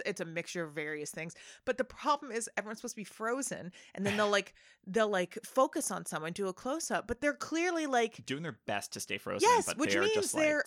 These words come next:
Speaker 2: like,
Speaker 1: a human being
Speaker 2: slightly
Speaker 1: who's, like,
Speaker 2: moving.
Speaker 1: slightly moving, and I'm like, "Could we? Are these the best <laughs> shots you got?" It's bananas. Um, and so then, like, they're all these, these poor extras are just standing there for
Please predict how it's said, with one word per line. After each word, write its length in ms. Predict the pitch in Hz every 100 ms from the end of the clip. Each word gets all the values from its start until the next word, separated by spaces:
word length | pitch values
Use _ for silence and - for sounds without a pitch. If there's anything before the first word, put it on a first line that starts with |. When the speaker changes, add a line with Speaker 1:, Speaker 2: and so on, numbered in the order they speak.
| -
Speaker 2:
like, 120 | 247
Speaker 1:
a 40 |
human 280 | 339 320 277
being 240 | 302 311
Speaker 2:
slightly 120 | 233 254
Speaker 1:
who's, 120 | 233
like, 180 | 226 -
Speaker 2:
moving. 220 | - 247
Speaker 1:
slightly 280 | 302 302 302
moving, 280 | 285 330 254
and 60 | 247
I'm 60 |
like, 180 | 294 277
"Could 140 | 320 302
we? 80 | 339 403 - -
Are 60 | 311
these 160 | 302 381
the 80 | 285 -
best 320 | 285 330 -
<laughs> 0 |
shots 520 | - 254 277 427 -
you 80 | 226 170
got?" 240 | 180 - 427 571 - - - 698 - - - -
It's 180 | 349 - -
bananas. 640 | 302 302 415 466 339 180 - - -
Um, 280 | 226 220 -
and 140 | 226
so 140 | 269 254
then, 420 | 240 311 277 240
like, 240 | 208 190 -
they're 260 | 240 277
all 140 | 240 190
these, 240 | 180 180
these 340 | - 185 180 -
poor 320 | - - 202 190
extras 420 | 202 - 190 165
are 60 |
just 200 | 165 160
standing 300 | - 180 196
there 100 | 180
for 200 | 160 156